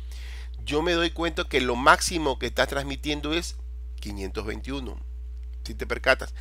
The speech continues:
Estos dos canales no tienen nada, pero aún así está transmitiendo, llamémosle basura, no está transmitiendo, está transmitiendo muy poquito, pero esto es lo que está transmitiendo. ¿Qué pasaría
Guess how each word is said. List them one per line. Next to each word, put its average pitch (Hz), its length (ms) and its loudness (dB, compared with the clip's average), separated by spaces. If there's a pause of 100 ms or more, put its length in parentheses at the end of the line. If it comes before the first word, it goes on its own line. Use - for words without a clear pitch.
(380)
Estos 180 280 6
dos 185 160 2
canales 165 460 8
no 147 260 2
tienen 151 300 2
nada, 131 260 10
pero 131 160 2
aún 160 180 2
así 175 240 4
está 160 160 2
transmitiendo, 143 480 0
llamémosle 135 440 0
basura, 113 440 -2
no 107 120 -4
está 117 140 -2
transmitiendo, 117 580 -4 (260)
está - 180 0
transmitiendo 123 420 0
muy 123 140 -4
poquito, 117 420 -8
pero 113 340 0
esto 147 220 2
es 147 60 -4
lo 123 100 -2
que 117 80 -6
está 107 140 -2
transmitiendo. 92 380 -8
¿Qué 175 100 -6
pasaría 175 560 2